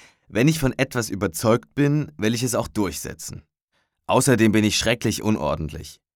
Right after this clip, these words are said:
Manchmal kann ich in meiner Wohnung kaum noch treten, so viel Zeug liegt darum. Für ein Date in meiner Wohnung müsste ich erst mal eine Woche lang aufräumen und putzen.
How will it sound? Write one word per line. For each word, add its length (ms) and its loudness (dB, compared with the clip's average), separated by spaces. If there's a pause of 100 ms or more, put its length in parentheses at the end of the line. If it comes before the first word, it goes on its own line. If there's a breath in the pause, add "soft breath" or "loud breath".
(260)
Manchmal 460 0
kann 180 -2
ich 100 -2
in 80 0
meiner 240 2
Wohnung 280 4
kaum 260 -2
noch 160 -2
treten, 540 -2
so 180 0
viel 240 -2
Zeug 320 0
liegt 240 -6
darum. 400 -8 (640 soft breath)
Für 160 -2
ein 220 0
Date 280 4
in 80 0
meiner 320 2
Wohnung 400 4
müsste 300 -2
ich 100 -6
erst 220 -6
mal 100 0
eine 300 0
Woche 180 2
lang 180 -2
aufräumen 540 -2
und 140 -8
putzen. 480 -6